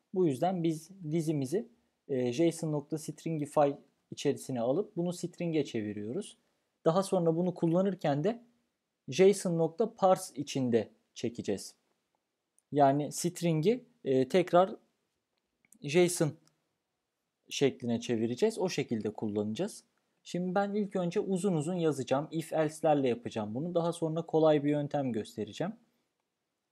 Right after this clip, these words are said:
Yani şu anda yaptıklarımızı değiştireceğiz aslında. İsterseniz yazmayın ama, e, yazıp denemeniz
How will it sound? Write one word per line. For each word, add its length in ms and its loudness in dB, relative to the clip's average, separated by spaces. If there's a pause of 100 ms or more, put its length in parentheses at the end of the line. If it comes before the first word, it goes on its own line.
(280)
Yani 380 0 (100)
şu 200 2
anda 220 6
yaptıklarımızı 880 2
değiştireceğiz 680 0
aslında. 440 -6
İsterseniz 720 -2
yazmayın 480 2
ama, 380 -2
e, 160 0
yazıp 680 0
denemeniz 580 0